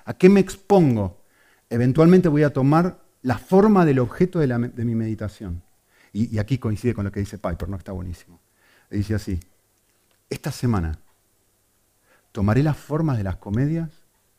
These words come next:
de las series de televisión y de los periódicos, o tomaré la forma de Isaías,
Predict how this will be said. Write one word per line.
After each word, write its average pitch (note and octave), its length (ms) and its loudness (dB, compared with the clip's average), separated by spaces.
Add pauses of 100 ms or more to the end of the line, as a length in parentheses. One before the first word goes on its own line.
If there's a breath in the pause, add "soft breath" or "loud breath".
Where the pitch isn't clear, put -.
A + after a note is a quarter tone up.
(440)
de G#2+ 120 -4
las G2 160 -2
series C#3 360 0
de G#2+ 100 -4
televisión G#2 680 -8 (680)
y G2+ 120 -12
de F#2+ 100 -6
los F2 140 -6
periódicos, A#2+ 880 -6 (1000 soft breath)
o F#2+ 120 -14
tomaré F#2+ 320 -4
la B2 120 -4
forma F2+ 520 -8 (440)
de F2+ 140 -8
Isaías, A#2+ 720 -4